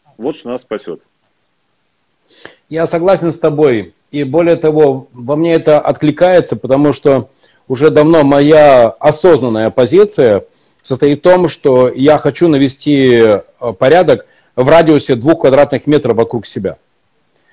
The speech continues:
Speaker 2: А, это уже давно моя позиция. Например, друзья, могу вам сказать, я уже лет пятнадцать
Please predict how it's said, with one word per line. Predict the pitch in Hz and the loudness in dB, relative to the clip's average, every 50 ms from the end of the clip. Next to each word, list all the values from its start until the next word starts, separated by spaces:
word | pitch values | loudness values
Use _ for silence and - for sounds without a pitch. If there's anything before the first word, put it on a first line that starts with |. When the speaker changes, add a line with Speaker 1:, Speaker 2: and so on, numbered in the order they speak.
| _ _ _ | _ _ _
Speaker 2:
А, | - 127 131 131 131 127 127 - - | -6 -2 0 0 0 0 -2 -4 -6
это | - 151 165 170 165 | -6 -4 0 2 2
уже | 151 139 147 | 2 2 0
давно | 139 165 170 165 160 165 156 139 | 2 2 4 4 4 4 4 4
моя | 135 120 110 101 | 2 2 0 0
позиция. | - 110 101 90 101 92 - - - - - - _ - | -2 -4 -8 -8 -8 -12 -12 -14 -20 -20 -20 -20 _ -8
Например, | 123 139 135 123 175 180 202 190 175 | -4 -4 -2 0 0 2 2 2 2
друзья, | 151 165 165 147 143 165 170 165 151 | 2 0 0 2 2 2 4 4 4
могу | 151 151 147 160 | 2 0 0 0
вам | 151 151 | -2 -2
сказать, | 147 156 160 160 147 135 - _ _ _ _ _ _ _ _ - | -2 0 0 0 0 -2 -4 _ _ _ _ _ _ _ _ -20
я | 131 127 113 - 139 143 151 | -20 -20 -16 -8 -2 0 0
уже | 151 135 131 165 | 0 0 0 0
лет | 170 175 165 - | 0 0 -2 -2
пятнадцать | 170 160 - 170 175 202 208 - - 156 123 - - | -8 -6 -4 -2 -2 -2 -2 0 -2 -2 -2 -4 -10